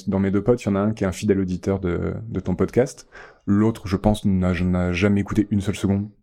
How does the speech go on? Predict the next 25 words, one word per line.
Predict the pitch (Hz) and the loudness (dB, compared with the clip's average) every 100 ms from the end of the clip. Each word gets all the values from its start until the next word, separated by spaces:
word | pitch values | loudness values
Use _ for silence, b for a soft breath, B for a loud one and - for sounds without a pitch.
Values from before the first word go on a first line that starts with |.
| - | -8
Et | 107 | -2
souvent, | 120 127 | 2 4
mon, | 143 117 104 101 | 2 0 0 0
le, | 101 95 | 0 -2
celui | 92 - 104 | -2 0 0
des | 104 | 0
deux | 101 | 0
qui | 110 - | -2 -2
écoute | 95 110 | -2 -2
tes | 104 | 0
podcasts, | 98 101 120 127 | 0 0 0 2
les | 110 | 2
écoutait | 110 107 | 2 2
avant | 107 104 | 2 2
moi. | 104 107 113 | 2 2 2
Moi, | 101 | 0
j'ai | 95 | -2
souvent | - 107 | 0 0
du | 98 | 0
retard | - 107 | 0 0
dans | 104 | 2
l'écoute | 92 - 98 | -4 -4 -4
de | |
tes | 95 90 | -4 -4
podcasts. | 95 90 113 117 - | -6 -2 -2 -2 -10